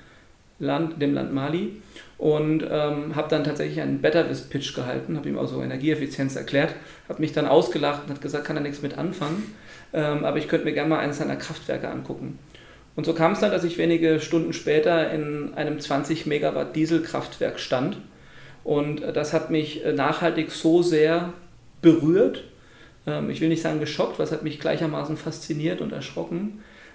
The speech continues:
ähm, dass so ein Kraftwerk von neunzehnhundertneunundfünfzig hundertsiebzigtausend Liter Diesel verbrennt am Tag.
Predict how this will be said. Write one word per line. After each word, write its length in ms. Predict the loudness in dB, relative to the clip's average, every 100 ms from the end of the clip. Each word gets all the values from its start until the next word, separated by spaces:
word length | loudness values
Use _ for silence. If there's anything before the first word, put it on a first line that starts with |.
| -4
ähm, 320 | 0 0 0
dass 160 | -2 0
so 80 | -2
ein 180 | -2
Kraftwerk 440 | -4 -6 -2 0 2
von 100 | 0
neunzehnhundertneunundfünfzig 1200 | -2 -2 0 2 2 2 -2 -2 -4 -4 -4 -14 -20 -12
hundertsiebzigtausend 960 | -4 2 2 0 -6 -8 -8 -6 -6 -4
Liter 200 | -4 -4
Diesel 320 | -4 -4 -6
verbrennt 440 | -6 -8 -8 -8 -8
am 140 | -10
Tag. 360 | -8 -8 -10